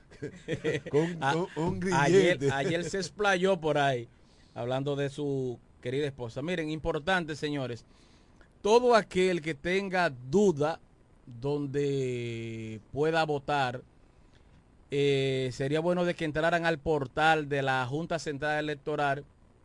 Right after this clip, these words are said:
Speaker 2: Van a ver que dice verifícate punto do. Usted le da clip ahí, entra y pone su cédula y ahí mismo le dice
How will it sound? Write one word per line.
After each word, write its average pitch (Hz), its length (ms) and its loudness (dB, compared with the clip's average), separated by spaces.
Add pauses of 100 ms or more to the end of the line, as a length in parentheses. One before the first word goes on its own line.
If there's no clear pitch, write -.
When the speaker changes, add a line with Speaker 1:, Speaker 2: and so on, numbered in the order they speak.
(1040)
Speaker 2:
Van 123 180 -4
a 143 80 0
ver 156 240 -2
que 143 140 -2
dice 147 240 -2
verifícate 170 960 -2
punto 175 420 -6
do. 160 580 0 (680)
Usted 160 720 0
le 151 160 0
da 160 220 2
clip 170 340 -4
ahí, 208 460 2 (320)
entra 170 400 -2
y 151 40 -6
pone 170 280 -2
su 156 160 -10
cédula 214 560 0 (1040)
y 233 560 -2
ahí 185 200 2
mismo 196 380 -4
le 170 120 0
dice 208 440 -2